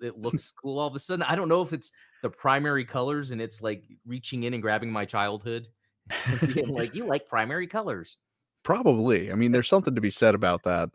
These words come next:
Speaker 2: um, a,
Speaker 1: Yeah.
Speaker 2: and, I mean, all of the, e-, I, I'm not even a huge Amuro fan, but, like, the Zero Shiki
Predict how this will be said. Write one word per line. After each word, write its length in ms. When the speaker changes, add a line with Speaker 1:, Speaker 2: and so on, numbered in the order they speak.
Speaker 2:
um, 500
a, 160
Speaker 1:
Yeah. 120
Speaker 2:
and, 160
I 60
mean, 200
all 280
of 80
the, 120
e-, 120
I, 200
I'm 100
not 160
even 160
a 40
huge 260
Amuro 460
fan, 400
but, 140
like, 220
the 100
Zero 360
Shiki 600